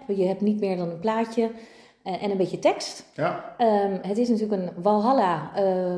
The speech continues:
Speaker 1: qua, of een snoepwinkel, hoor ik ook wel eens.
Speaker 2: Ja,
Speaker 1: <laughs>
Speaker 2: zeker.
Speaker 1: De ene is nog knapper en mooier,
Speaker 2: Ja.
Speaker 1: eh, en hotter dan de ander. Hoe maak je dan voor jezelf, eh, zeg maar, een, een,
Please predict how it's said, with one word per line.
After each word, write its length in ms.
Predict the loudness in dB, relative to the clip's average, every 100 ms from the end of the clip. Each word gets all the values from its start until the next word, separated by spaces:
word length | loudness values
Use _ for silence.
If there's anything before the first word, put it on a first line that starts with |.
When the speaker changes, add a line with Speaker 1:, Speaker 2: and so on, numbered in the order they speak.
| -4
Speaker 1:
qua, 340 | -2 -2 -2
of 100 | -6
een 60 | -8
snoepwinkel, 580 | -4 2 2 4 2 2
hoor 80 | -2
ik 100 | -4
ook 140 | -2
wel 120 | 0 0
eens. 300 | -2 -4 0
Speaker 2:
Ja, 400 | 0 0 -4 4 4
Speaker 1:
<laughs> 180 | 4
Speaker 2:
zeker. 560 | -6 -4 -2 -2 -2 2
Speaker 1:
De 80 | 4
ene 180 | 4 4
is 100 | 2
nog 220 | 2 0
knapper 520 | 0 2 2 0 -2 0
en 160 | 2
mooier, 420 | 4 6 6 4 2
Speaker 2:
Ja. 60 |
Speaker 1:
eh, 400 | 2 2 2 0
en 100 | -2
hotter 440 | -2 -4 0 -2 0
dan 180 | 0
de 60 | 0
ander. 440 | 2 2 2 0 -4 -14 -20 -20 -20 -6
Hoe 520 | -2 0 0 -2 -8 -16 -8
maak 340 | 0 2 2 0
je 100 | 0
dan 160 | 0
voor 180 | 2 2
jezelf, 680 | 2 2 2 2 0 -6 -10
eh, 80 | -4
zeg 220 | -2 -2
maar, 320 | -2 -2 -4
een, 240 | -4 -4 -4
een, 420 | -4 -2 -4